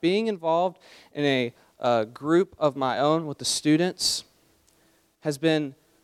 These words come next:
incredible. I teach the, the guys small groups for, for the student ministry. And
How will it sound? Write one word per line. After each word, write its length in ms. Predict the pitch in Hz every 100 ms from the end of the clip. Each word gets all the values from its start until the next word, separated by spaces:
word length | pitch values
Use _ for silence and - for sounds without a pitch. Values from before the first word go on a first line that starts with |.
| _
incredible. 880 | 147 143 - - 151 135 113 95 110 - _ _ _ _ _ _ _ _
I 140 | 156
teach 580 | 170 214 202 - - - - _ _
the, 180 | 147 147
the 120 | 139 139
guys 420 | 151 156 160 156
small 340 | - 156 143
groups 440 | 123 123 110 - -
for, 300 | - 135 123
for 240 | - 143
the 80 | 123
student 320 | - 139 120
ministry. 520 | 110 107 - 104 98 - _ _ _ _ _ _ _ _ _ _ _ _ _ _
And 280 | 151 156